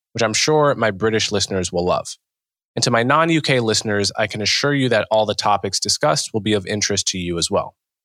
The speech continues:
So my first U K guest is Andrew Gold.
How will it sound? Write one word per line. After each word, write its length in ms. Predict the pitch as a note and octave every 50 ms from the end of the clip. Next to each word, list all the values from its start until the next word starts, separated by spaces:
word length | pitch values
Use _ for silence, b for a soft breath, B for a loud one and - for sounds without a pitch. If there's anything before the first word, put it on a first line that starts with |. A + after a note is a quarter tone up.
| _ _ _ _ _ _ _ _ _ _ _ _ _ _
So 120 | - -
my 120 | C3+ C3+ C3+
first 280 | - G3 G3+ F#3 -
U 180 | B2+ C3 D3 E3
K 200 | - - C3 G#2+
guest 400 | F#2 F#2 F#2 F#2+ A#2 - - -
is 160 | - A2+ G2 G#2 -
Andrew 380 | - C3 C3+ C#3+ C#3+ C#3+ D3+ C#3
Gold. 540 | C3 - - G2+ F#2 - - - - -